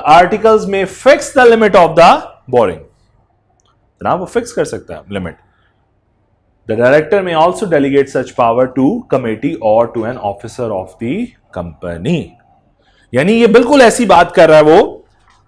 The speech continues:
कि जनाबे वाला मेंबर के पास राइट है, ठीक है, मेंबर अपना राइट किसको दे सकता है? डायरेक्टर्स को, कि आप बोरिंग कर लें, लेकिन उस पर लिमिट लगा सकता है।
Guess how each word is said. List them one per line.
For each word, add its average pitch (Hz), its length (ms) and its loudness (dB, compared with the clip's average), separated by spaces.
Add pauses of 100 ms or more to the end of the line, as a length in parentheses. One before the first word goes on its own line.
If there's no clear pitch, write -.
(120)
कि 143 80 0
जनाबे 143 380 4
वाला 170 540 4 (720)
मेंबर 156 480 2
के 220 140 0
पास 214 360 4
राइट 202 320 4
है, 247 400 0 (1300)
ठीक 160 220 0
है, 269 360 0 (100)
मेंबर 175 360 4
अपना 208 260 4
राइट 196 300 4
किसको 220 280 -2
दे 208 140 2
सकता 214 300 2
है? 214 440 4 (200)
डायरेक्टर्स 143 640 0
को, 208 240 2
कि 226 120 -4
आप 147 160 4
बोरिंग 165 400 0
कर 190 100 -2
लें, 226 240 -2 (220)
लेकिन 202 280 2
उस 247 140 0
पर 285 100 0
लिमिट 226 360 2
लगा 214 220 4
सकता 233 340 0
है। 104 200 -4